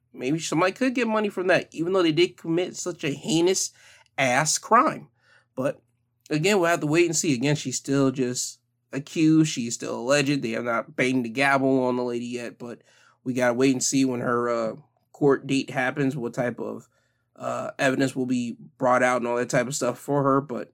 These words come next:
yeah, we'll have to wait and see with that. But that's just something that I was just found intriguing when I read it, to be honest with you, and I wanna bring that up to you guys. And that's a question I do wanna ask. If your partner were to kill you,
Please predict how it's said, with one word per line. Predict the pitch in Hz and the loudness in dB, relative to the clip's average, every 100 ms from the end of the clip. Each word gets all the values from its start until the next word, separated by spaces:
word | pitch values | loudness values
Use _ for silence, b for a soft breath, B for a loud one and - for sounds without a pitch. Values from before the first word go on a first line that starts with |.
| _ | _
yeah, | 110 147 | -2 -2
we'll | 127 123 | -2 -4
have | 135 135 | -2 -2
to | 127 | -2
wait | 135 139 | -2 0
and | 135 | -2
see | 139 | -4
with | 127 127 | -6 -2
that. | 151 160 - - | 2 2 0 -6
But | 131 117 - | -6 -4 -2
that's | 208 208 | -2 0
just | 190 | -2
something | 202 175 | 0 2
that | 135 | 2
I | |
was | 135 131 | 2 0
just | 123 - _ _ _ _ _ _ | -4 -8 _ _ _ _ _ _
found | - 202 202 185 | -2 2 4 4
intriguing | 151 143 - 143 120 110 143 _ _ | 2 0 0 0 0 -6 -12 _ _
when | 123 123 | -4 -2
I | |
read | 117 123 113 | 0 0 -2
it, | 95 _ _ | -6 _ _
to | 131 | -6
be | 123 | -2
honest | 120 120 | -2 -4
with | 127 120 | -10 -8
you, | 123 | -4
and | |
I | 123 | -2
wanna | 123 113 | -2 -4
bring | 131 127 | -2 -2
that | 123 | 0
up | 123 - | -2 -4
to | |
you | 131 | -2
guys. | 156 69 - - b b b b | -2 -4 -8 -18 b b b b
And | 185 | 2
that's | 269 269 | 4 4
a | |
question | 277 262 247 | 2 4 2
I | |
do | 226 | 2
wanna | 240 240 | 2 2
ask. | 214 - - _ _ _ _ _ _ _ _ _ _ - | 2 -2 -12 _ _ _ _ _ _ _ _ _ _ 0
If | 220 - | 0 4
your | 320 | 4
partner | - 202 180 151 127 | 4 6 6 6 4
were | 131 202 | 4 2
to | 226 190 | 2 -6
kill | 156 - 175 | -4 2 2
you, | 113 - | 2 -6